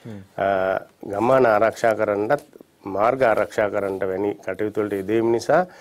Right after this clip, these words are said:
යුද හමුදාවේ හතළිස් දාහක බට පිරිසක් සටනට ඍජුවම දායක කරගන්න හැකි වුණා. එතකොට, අ, දැන් මේ විජයග්‍රහණයෙන් පස්සේ ඇත්තෙන්ම කළ යුතු තිබුණේ මේ අය තවදුරටත් යුද්ධයට අවශ්‍ය නැති හින්දා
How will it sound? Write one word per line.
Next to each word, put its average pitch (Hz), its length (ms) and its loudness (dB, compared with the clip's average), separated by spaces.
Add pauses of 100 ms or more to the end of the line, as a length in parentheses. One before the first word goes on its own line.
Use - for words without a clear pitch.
(200)
යුද 117 180 2
හමුදාවේ 156 640 6
හතළිස් 123 360 2
දාහක 123 280 2
බට 95 320 -2
පිරිසක් 104 340 -4 (600)
සටනට 135 480 0
ඍජුවම 131 500 4
දායක 117 280 4 (180)
කරගන්න 120 400 0 (220)
හැකි 120 260 0
වුණා. 85 260 -2 (500)
එතකොට, 147 360 2
අ, 185 100 6 (800)
දැන් 113 180 4
මේ 110 320 6
විජයග්‍රහණයෙන් 147 840 4 (140)
පස්සේ 117 540 0 (460)
ඇත්තෙන්ම 147 420 4
කළ 127 180 4
යුතු 123 200 2 (120)
තිබුණේ 135 300 2
මේ 117 200 6
අය 117 140 6
තවදුරටත් 107 600 0
යුද්ධයට 104 340 -2
අවශ්‍ය 95 300 -2
නැති 92 240 -6
හින්දා 127 360 0